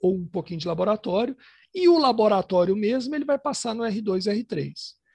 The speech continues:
E no R dois ele vai para as grandes áreas, né, co-, começando aí bioquímica ou hemato, vice-versa, cada programa, né, tem o seu rodízio, mas de tal forma que depois dos, dos três anos, né, ele passou por todas aquelas áreas importantes. Então ele vai ver bioquímica,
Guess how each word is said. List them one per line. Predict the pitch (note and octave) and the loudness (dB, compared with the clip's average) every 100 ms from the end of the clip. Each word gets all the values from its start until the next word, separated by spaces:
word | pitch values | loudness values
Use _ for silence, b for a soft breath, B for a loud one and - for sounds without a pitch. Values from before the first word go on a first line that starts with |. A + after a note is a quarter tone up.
| _ - | _ -2
E | E4+ | 0
no | D4 | 2
R | B3 A#3 | 2 2
dois | G#3+ G3 A#3 C4 | 4 6 6 2
ele | D4 | -4
vai | A#3 G#3 | 0 0
para | - G3 | 0 0
as | D#3+ | 0
grandes | E3+ E3+ E3 A3+ G3+ | -4 -4 -4 -4 0
áreas, | B3 C#4+ B3+ F3 | 0 0 -4 -6
né, | G#3+ G3+ E3 | -4 -4 -6
co-, | G3+ | -12
começando | F3 F3+ E3+ - F3 E3+ | -10 -8 -6 -4 -6 -4
aí | D#3+ | -6
bioquímica | D3+ D#3+ D3 - G3+ E3+ C#3+ D#3 | -4 -4 -4 -6 -6 -6 -8 -6
ou | D#3 | -4
hemato, | E3 E3 A#3 A#3+ D#3 | -4 -2 -2 -4 -8
vice-versa, | D3+ - G3+ E3 G#3+ F#3+ | -10 -10 -8 -6 -6 -4
cada | G3+ G#3 | -2 0
programa, | F#3+ F#3+ D#3+ F3+ F3 E3 B _ | 0 -2 0 0 -2 -4 B _
né, | E3+ F#3 | -2 -2
tem | F#3 F3+ F3 | 0 -2 -2
o | |
seu | - G3+ | -2 -2
rodízio, | G#3+ D4 A3+ C#4 C#4+ D#4 | -2 -4 -2 -2 -2 -4
mas | D4 | -4
de | C4 | -4
tal | C#4+ C#4+ | -2 -2
forma | - A3 A#3 C4 | 0 0 0 -2
que | C#4 | -6
depois | C#4+ - A#3 G3+ | -8 0 0 0
dos, | A3+ - - | -4 -8 -8
dos | A3 - | -6 -6
três | - G#3+ G#3 D#3+ | -2 0 0 -2
anos, | F#3+ C4 C4 E3+ - b b A3+ | -2 -2 -2 -6 -10 b b -4
né, | A3+ | -2
ele | A#3 - | -2 -2
passou | C4+ G#3+ A#3 A#3 | -4 -2 -4 -4
por | C4 B3+ | -6 -8
todas | - B3 A3+ | -4 -4 -4
aquelas | A#3+ B3 B3+ A3+ | -8 -6 -6 -4
áreas | G#3 G#3 G#3 | -4 -4 -6
importantes. | A3+ D4 C#4 - - | -8 -8 -8 -8 -10
Então | D4 | -10
ele | C#4+ | -6
vai | C4 G#3+ | -4 -4
ver | F#3+ | -6
bioquímica, | E3+ B3+ - A#3 G#3+ G#3 G#3 | -4 -6 -4 -4 -4 -6 -10